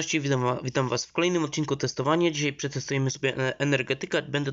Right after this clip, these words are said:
będzie to ener-, energetyk marki Delito, czyli to jest energetyk stokrotkowy. Moi drodzy, jak, e, testowałem kiedyś energetyki stokro-, stokrotkowe, to tego energetyka nie było w sklepie. I to jest po prostu jeszcze jeden z, e, energetyk z tamtej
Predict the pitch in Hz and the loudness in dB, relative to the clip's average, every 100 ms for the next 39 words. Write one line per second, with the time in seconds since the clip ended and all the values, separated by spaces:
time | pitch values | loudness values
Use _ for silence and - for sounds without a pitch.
0 | 139 135 143 139 135 131 131 131 139 143 | -2 -2 0 0 2 2 2 0 0 0
1 | 135 131 131 123 131 120 123 131 160 190 | 0 0 -2 0 -2 -2 -2 0 0 0
2 | 196 - - - - - 240 240 226 - | -2 -4 -12 -12 -10 -4 0 2 0 2
3 | 175 175 175 196 175 - - 175 - - | 0 2 0 0 -2 -4 -4 2 2 2
4 | 190 180 180 180 185 190 170 175 - 151 | 2 4 6 6 4 2 2 0 0 -4
5 | 151 165 156 156 156 156 160 151 151 143 | 0 4 4 4 4 4 2 -2 -6 -4
6 | 170 - 175 208 202 185 180 170 156 185 | -4 0 0 0 0 0 2 2 2 -2
7 | 196 - - 160 - 147 160 151 151 208 | -4 -4 -2 -2 -2 -2 -2 -2 -2 0
8 | 185 185 185 190 180 170 160 170 165 165 | 0 0 0 2 2 2 0 0 2 2
9 | 170 160 135 - 185 190 190 - - - | 6 4 4 -2 -2 -2 -4 -12 -14 -14
10 | - 180 156 208 202 185 196 - 196 180 | -14 -6 2 2 2 0 0 2 0 2
11 | - 175 170 180 165 151 - 139 135 135 | 4 4 4 2 0 -2 0 2 4 2
12 | 135 135 135 135 135 131 135 131 131 131 | 2 2 2 2 2 0 0 0 -2 -4
13 | - 143 143 143 143 135 - 147 135 131 | -2 0 2 0 0 -4 -2 0 2 2